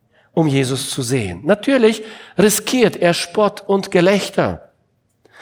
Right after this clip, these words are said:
aber er will mehr über diesen Rabbi erfahren. Er will in sein Gesicht schauen. Ganz sicher rechnet er damit,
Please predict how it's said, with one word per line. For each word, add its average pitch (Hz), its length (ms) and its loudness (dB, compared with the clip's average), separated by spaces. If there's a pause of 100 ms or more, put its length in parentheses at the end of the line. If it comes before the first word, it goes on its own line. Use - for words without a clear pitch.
(180)
aber 175 300 2
er 160 160 2
will 175 160 2
mehr 196 380 4
über 165 200 2
diesen 156 240 0
Rabbi 143 360 2
erfahren. 92 680 -4 (1040)
Er 123 80 -2
will 165 120 2
in 165 60 0
sein 143 200 0
Gesicht 135 420 -4
schauen. 107 400 -2 (1120)
Ganz 190 320 2
sicher 190 300 2
rechnet 180 320 0
er 151 100 4
damit, 156 480 0